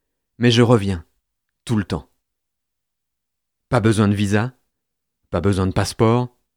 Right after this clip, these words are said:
pas de frontières, pas de retour en arrière. Et pas de covid non plus. Bonne nouvelle, je ne vis plus tout seul. Chrissy est devenue ma femme,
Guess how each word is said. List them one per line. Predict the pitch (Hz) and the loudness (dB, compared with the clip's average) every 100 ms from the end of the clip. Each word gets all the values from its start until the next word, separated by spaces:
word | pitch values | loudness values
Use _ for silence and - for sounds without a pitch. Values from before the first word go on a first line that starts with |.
| _ _ _ _ _ _ - | _ _ _ _ _ _ -8
pas | 127 | -6
de | - | -4
frontières, | 113 123 - 107 110 113 - _ _ _ _ _ _ _ _ _ - | -2 -2 0 0 0 -4 -10 _ _ _ _ _ _ _ _ _ -4
pas | 117 | 0
de | 98 | 0
retour | 110 - 113 | -2 -2 -2
en | 104 | 0
arrière. | 95 87 82 78 - _ _ _ _ _ _ _ _ _ _ _ _ _ _ _ _ _ _ _ _ _ _ _ _ _ _ | -2 -4 -6 -10 -16 _ _ _ _ _ _ _ _ _ _ _ _ _ _ _ _ _ _ _ _ _ _ _ _ _ _
Et | 123 | -4
pas | 165 | -2
de | 147 | 0
covid | 139 110 90 80 - _ | 2 2 0 -4 -10 _
non | 95 87 | -10 -8
plus. | 76 71 _ _ _ _ _ _ _ _ _ _ _ _ _ _ _ _ _ _ _ _ _ _ _ _ _ _ _ | -8 -12 _ _ _ _ _ _ _ _ _ _ _ _ _ _ _ _ _ _ _ _ _ _ _ _ _ _ _
Bonne | 113 135 | 0 4
nouvelle, | 139 135 170 190 - _ _ _ _ _ _ _ - | 4 4 2 -2 -8 _ _ _ _ _ _ _ -6
je | 123 | 0
ne | 131 | 2
vis | 113 | 0
plus | - 170 | -2 -4
tout | 151 | -4
seul. | - 87 80 80 _ _ _ _ _ _ _ _ _ - | -4 -4 -6 -12 _ _ _ _ _ _ _ _ _ -16
Chrissy | - 151 - 156 160 - | -4 -4 -2 -6 -6 -4
est | 120 | -2
devenue | 110 110 | 0 2
ma | 113 104 | 2 0
femme, | - 104 80 78 | -2 -6 -6 -10